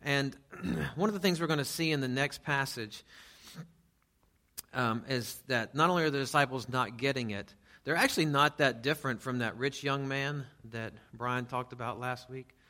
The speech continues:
The rich young man who went away sad because he could not see that Jesus was more valuable than his possessions,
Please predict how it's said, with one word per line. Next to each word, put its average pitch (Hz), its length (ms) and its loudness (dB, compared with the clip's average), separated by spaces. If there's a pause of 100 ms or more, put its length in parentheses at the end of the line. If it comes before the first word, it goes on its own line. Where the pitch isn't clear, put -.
(720)
The 110 100 -6
rich 151 240 0
young 147 140 2
man 139 180 2
who 131 140 0
went 131 160 0
away 127 180 0
sad 123 460 0
because 113 360 -8
he 117 240 -8
could 156 300 -2
not 139 300 0
see 156 760 -6 (520)
that 123 160 -4
Jesus 135 360 -4
was 123 180 -6
more 120 180 0
valuable 120 480 0
than 120 100 -4
his 113 160 -4
possessions, 113 680 -8